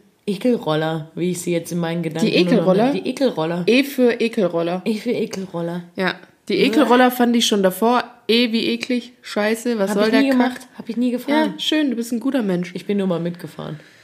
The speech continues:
Speaker 2: <clears throat> Lassen
Speaker 1: Du
Speaker 2: wir das mal so
Speaker 1: auch.
Speaker 2: stehen.
Speaker 1: Am selben Abend.
Speaker 2: Oh, stimmt, der Nick hat uns vom
Speaker 1: <laughs> Der
Speaker 2: Bahnhof
Speaker 1: Nick.
Speaker 2: mit einem Ekelroller <laughs> hergebracht und keiner wusste mehr was von der Fahrt.
Speaker 1: Ich schon.
Speaker 2: Aber toll war's. Gerne wieder.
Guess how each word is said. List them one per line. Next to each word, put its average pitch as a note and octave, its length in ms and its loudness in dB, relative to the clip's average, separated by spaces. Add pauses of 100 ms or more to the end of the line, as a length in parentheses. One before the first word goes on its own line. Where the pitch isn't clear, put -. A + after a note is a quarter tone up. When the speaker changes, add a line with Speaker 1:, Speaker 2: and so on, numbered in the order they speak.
(500)
Speaker 2:
<clears throat> C#4 380 2
Lassen A#3 200 4
Speaker 1:
Du C4 40 2
Speaker 2:
wir C4 60 4
das C4 120 4
mal B3 160 4
so G#3+ 100 4
Speaker 1:
auch. G#3+ 40 2
Speaker 2:
stehen. F#3 460 2
Speaker 1:
Am C#4+ 160 0
selben C#4+ 400 0
Abend. F#3 640 -10
Speaker 2:
Oh, A3+ 200 4
stimmt, G#3 420 -2
der F#3+ 100 6
Nick A#3+ 280 0
hat G3+ 160 2
uns G3+ 220 -2
vom G3+ 180 -2
Speaker 1:
<laughs> - 0 -
Der G3+ 80 -2
Speaker 2:
Bahnhof A3 460 2
Speaker 1:
Nick. - 120 -6
Speaker 2:
mit G3+ 200 -2
einem G3+ 120 0
Ekelroller G#3 840 2 (120)
<laughs> - 140 -10
hergebracht G#3+ 640 -2
und F#3 180 0
keiner G#3 360 2
wusste F3 220 0
mehr F3+ 160 0
was F3 160 -2
von F#3 140 -4
der E3+ 120 0
Fahrt. - 380 -4 (600)
Speaker 1:
Ich - 220 -10
schon. B2+ 280 -8
Speaker 2:
Aber F#3+ 240 4
toll F#3+ 300 2
war's. F#3 300 -2
Gerne A#3+ 240 2
wieder. A#3+ 280 4